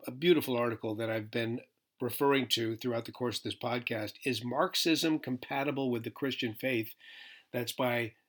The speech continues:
the good folks at got questions dot org. Got questions dot org. More on me at brian sussman dot com.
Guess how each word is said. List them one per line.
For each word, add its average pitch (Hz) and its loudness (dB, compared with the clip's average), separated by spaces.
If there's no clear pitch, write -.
the 131 -4
good 135 2
folks 131 0
at 123 -4
got 135 4
questions 127 0
dot 117 0
org. 113 4
Got 123 -2
questions 110 -6
dot 101 -6
org. 104 -4
More 240 12
on 226 6
me 208 4
at 131 2
brian 185 4
sussman 170 2
dot 147 4
com. 190 4